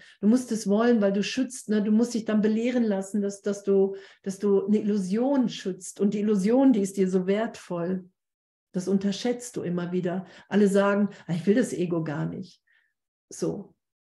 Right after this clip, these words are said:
ich will das Ego nicht. Aber dann wollen wir nur den leidvollen Teil des Egos nicht. Und den, den wir für,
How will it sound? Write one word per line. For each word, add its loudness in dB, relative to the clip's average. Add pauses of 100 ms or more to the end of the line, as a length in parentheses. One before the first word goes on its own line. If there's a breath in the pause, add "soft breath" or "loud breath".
(140)
ich -6
will 4
das -2
Ego -4
nicht. -6
Aber 0 (220 loud breath)
dann 4
wollen 6
wir 4
nur 6
den 2
leidvollen -2
Teil -8
des -8
Egos -8
nicht. -6
Und 0
den, 6
den 4
wir 4 (280 loud breath)
für, -2